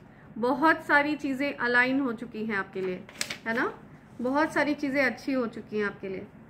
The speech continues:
right? चीज़ें सुधर रही हैं, situations ठीक हो रही हैं आपके लिए। Water to air, transformations,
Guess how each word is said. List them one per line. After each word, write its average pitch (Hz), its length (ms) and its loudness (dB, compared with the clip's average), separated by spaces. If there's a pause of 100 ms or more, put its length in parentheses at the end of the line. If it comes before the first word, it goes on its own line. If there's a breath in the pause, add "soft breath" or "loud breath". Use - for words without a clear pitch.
(600)
right? 277 360 2 (460)
चीज़ें 311 260 2
सुधर 330 420 4
रही 269 260 0
हैं, 196 200 -2
situations 285 640 0
ठीक 302 260 0
हो 277 100 4
रही 233 160 0
हैं 214 80 2
आपके 202 240 -4
लिए। - 180 -6 (600 loud breath)
Water 277 280 2
to 349 100 -2
air, 247 600 2
transformations, 269 880 2